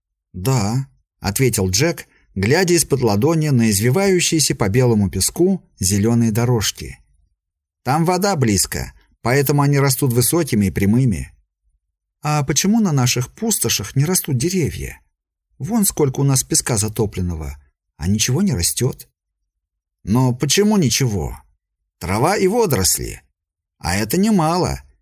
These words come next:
ими вся местная живность питается". Придержавшись за куст, Ферлин перешагнул через каменную горку и продолжил спуск, умело используя на склоне каждый выступ.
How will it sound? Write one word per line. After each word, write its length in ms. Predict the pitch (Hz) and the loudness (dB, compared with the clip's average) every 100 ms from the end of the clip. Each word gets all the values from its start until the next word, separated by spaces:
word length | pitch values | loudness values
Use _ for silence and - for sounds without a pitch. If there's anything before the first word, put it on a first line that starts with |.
| _ | _
ими 240 | 165 170 160 | -2 0 2
вся 200 | - 156 | 2 2
местная 460 | 160 151 147 143 | 2 0 0 0
живность 380 | 131 170 113 95 | 2 2 2 0
питается". 680 | 110 104 101 73 - - 67 - _ _ _ _ _ _ _ _ _ | -2 -2 0 -2 -4 -6 -10 -20 _ _ _ _ _ _ _ _ _
Придержавшись 680 | - 92 107 113 131 - 98 | -8 -4 -2 0 0 -2 -2
за 140 | 90 92 | -4 -2
куст, 460 | 185 175 - - _ _ _ | 0 0 -2 -8 _ _ _
Ферлин 560 | - - 208 180 175 151 | -6 0 2 2 2 2
перешагнул 600 | 139 123 127 123 156 139 | 0 2 2 2 0 0
через 300 | 127 107 - | 0 0 0
каменную 500 | 127 107 92 85 82 | 0 0 0 -2 -2
горку 580 | 131 175 143 160 151 - _ _ _ | 0 0 0 -2 -2 -8 _ _ _
и 140 | 196 226 | -4 0
продолжил 560 | 185 151 156 139 107 | 0 2 2 2 2
спуск, 540 | - - 202 202 - - _ _ - | -2 -2 0 0 -2 -10 _ _ -4
умело 440 | 107 170 202 175 | 0 2 2 2
используя 520 | 135 - 185 139 143 | 2 2 2 2 2
на 120 | 123 113 | 2 0
склоне 380 | - 170 147 | 0 -2 -2
каждый 420 | 127 165 180 139 117 | -2 -2 -2 -2 0
выступ. 520 | 98 78 - - | 0 -2 -4 -12